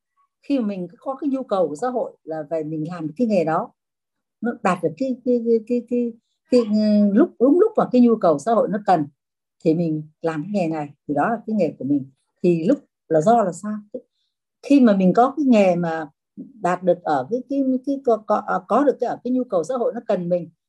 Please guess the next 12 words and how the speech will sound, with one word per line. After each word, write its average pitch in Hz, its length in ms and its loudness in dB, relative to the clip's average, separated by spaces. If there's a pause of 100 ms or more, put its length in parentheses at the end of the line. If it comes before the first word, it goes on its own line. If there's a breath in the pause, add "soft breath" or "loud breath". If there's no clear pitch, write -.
(180)
lúc 262 160 -6
đó 311 80 -10
là 285 60 -4
mình 180 220 -6
thích. 359 120 -4 (580)
Mình 170 260 -6
đã - 140 -10
thích 415 140 -6
cái 370 80 -6
nghề 208 240 0
này 170 80 -4
rồi 160 140 -2